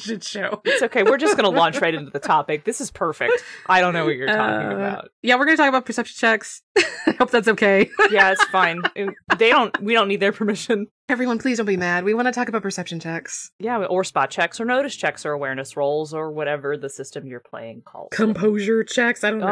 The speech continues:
Speaker 1: know.
Speaker 2: God.
Speaker 1: I don't
Speaker 2: I don't
Speaker 1: know.
Speaker 2: know. I don't know. Uh, so why, why do this? Why do games have perception checks anyway?
Speaker 1: So, I mean,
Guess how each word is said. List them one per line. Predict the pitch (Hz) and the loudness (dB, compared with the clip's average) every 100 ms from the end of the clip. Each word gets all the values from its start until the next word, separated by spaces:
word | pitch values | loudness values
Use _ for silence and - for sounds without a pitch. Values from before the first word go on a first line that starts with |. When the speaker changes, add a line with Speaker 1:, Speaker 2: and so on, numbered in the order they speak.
| 190 | -2
Speaker 1:
know. | |
Speaker 2:
God. | 170 - | -4 -12
Speaker 1:
I | |
don't | 190 190 | -12 -10
Speaker 2:
I | 165 | -10
don't | 170 | -12
Speaker 1:
know. | |
Speaker 2:
know. | 110 139 _ - | -14 -20 _ -10
I | |
don't | 139 127 | -10 -8
know. | 113 _ _ _ _ - | -14 _ _ _ _ -2
Uh, | 220 214 - | 0 0 -2
so | - 262 240 233 208 226 | -4 0 2 2 0 -2
why, | 208 214 214 226 226 226 226 | 0 4 4 4 4 2 0
why | 220 214 208 | 2 2 2
do | 190 | -2
this? | 170 151 - | 0 -2 2
Why | 185 | 2
do | 196 | 2
games | 185 185 - | 0 -2 -4
have | 170 | -8
perception | - 170 160 175 | -6 -8 -6 -8
checks | 156 160 170 | -8 -10 -8
anyway? | 165 123 120 - _ _ _ _ | -10 -12 -14 -16 _ _ _ _
Speaker 1:
So, | - 240 240 208 - _ _ _ | -4 0 0 -2 -10 _ _ _
I | 202 | -6
mean, | 196 190 | -4 -6